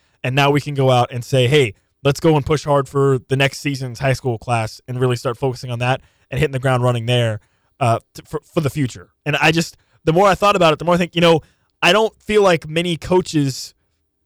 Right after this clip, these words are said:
in the past for K U since the Orange Bowl had that luxury or had that time and energy to, to be able to do that because they, in some cases, I think they were so focused on,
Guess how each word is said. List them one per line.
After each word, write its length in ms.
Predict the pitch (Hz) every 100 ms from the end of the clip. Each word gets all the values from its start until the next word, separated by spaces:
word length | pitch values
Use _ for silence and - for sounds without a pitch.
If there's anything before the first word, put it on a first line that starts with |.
| _ _
in 240 | 170 160
the 80 | 143
past 300 | 170 165 165
for 100 | 156
K 200 | - 143
U 340 | 123 120 123 - _
since 300 | - 151 -
the 100 | 135
Orange 240 | 147 139
Bowl 300 | 131 120 110 _ _ _ _ _
had 280 | - 170 170
that 160 | 160 123
luxury 440 | 135 147 - 90 -
or 100 | 131
had 220 | 151 156
that 160 | 143
time 260 | - 156 151
and 120 | 135
energy 340 | 139 139 123 113
to, 220 | - 123
to 140 | 110 -
be 100 | 131
able 120 | 123
to 40 |
do 120 | 120
that 180 | 143 120
because 240 | - 147 131
they, 260 | 143 139 120 _ -
in 140 | 156
some 180 | 147 175
cases, 260 | 165 151
I 80 | 143
think 140 | 139 143
they 120 | 139
were 100 | -
so 180 | - 156
focused 400 | 165 156 143 -
on, 240 | 139 120